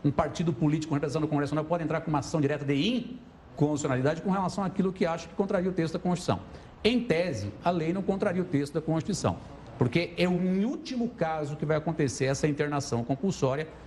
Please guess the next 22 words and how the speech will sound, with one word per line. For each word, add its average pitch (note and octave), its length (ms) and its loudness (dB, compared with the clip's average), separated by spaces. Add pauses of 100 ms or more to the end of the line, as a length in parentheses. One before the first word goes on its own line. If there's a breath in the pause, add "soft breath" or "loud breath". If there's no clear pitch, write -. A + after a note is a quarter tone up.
(140 loud breath)
como E3+ 160 4
também D#3 220 2
tem D#3 180 0
internação D#3 480 0
voluntária. C#3 520 -2 (440 loud breath)
Fazer E3+ 400 2
vista G3+ 340 2
grossa B2 400 -2
por - 220 0
esse C#3 160 -6 (240)
caso D#3+ 280 0
grave, B2+ 640 0 (520)
eh, G#2 260 2
dessa G#2 480 0 (300)
pandemia E3 760 2
de G#2+ 140 -4
pessoas C3+ 460 -2
que B2+ 220 0
não C#3 140 2
têm D3 160 0
mais C#3 280 -2
razão C3 480 -2